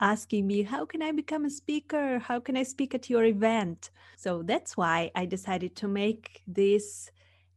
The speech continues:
episode, this podcast episode, to tell you in details what ted X organizers are looking for.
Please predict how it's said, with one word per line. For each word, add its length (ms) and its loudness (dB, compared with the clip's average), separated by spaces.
episode, 760 4
this 160 -8
podcast 480 -2
episode, 600 0
to 480 2
tell 320 0
you 240 4
in 300 4
details 960 -2
what 480 6
ted 180 4
X 220 0
organizers 720 0
are 120 -4
looking 440 4
for. 560 4